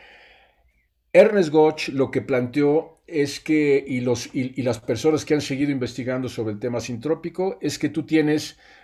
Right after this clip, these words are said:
como diferentes etapas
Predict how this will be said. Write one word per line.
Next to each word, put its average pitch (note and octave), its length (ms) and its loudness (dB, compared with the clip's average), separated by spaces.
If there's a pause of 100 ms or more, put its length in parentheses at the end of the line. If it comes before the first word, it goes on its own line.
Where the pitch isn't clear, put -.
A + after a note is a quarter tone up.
(120)
como C3 520 0
diferentes D3 800 0
etapas C#3 800 -4